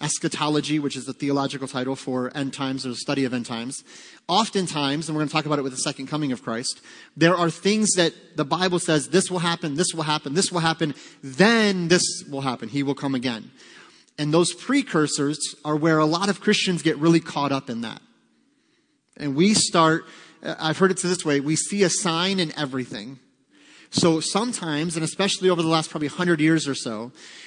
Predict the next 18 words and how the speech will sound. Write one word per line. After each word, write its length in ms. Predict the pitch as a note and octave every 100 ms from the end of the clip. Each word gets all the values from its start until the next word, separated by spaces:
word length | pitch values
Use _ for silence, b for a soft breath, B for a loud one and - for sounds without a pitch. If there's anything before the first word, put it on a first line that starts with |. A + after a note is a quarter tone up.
| B B -
there's 240 | D#3 E3
been 220 | C#3 E3 D3+
more 280 | D#3+ G3
and 80 | G#3
more, 140 | D#3+ D#3
and 80 |
I 40 | E3
talked 200 | E3+ E3
about 120 | E3
this 160 | D#3+ -
last 280 | D#3 E3
week, 320 | C3+ B2+ C3 - B B -
people 300 | G3+ G#3+ A3
that 120 | F#3
have 100 | F3
started 380 | - E3 E3 E3
setting 520 | - - E3+ E3+ D#3
dates 640 | C3 D3+ A2 - - -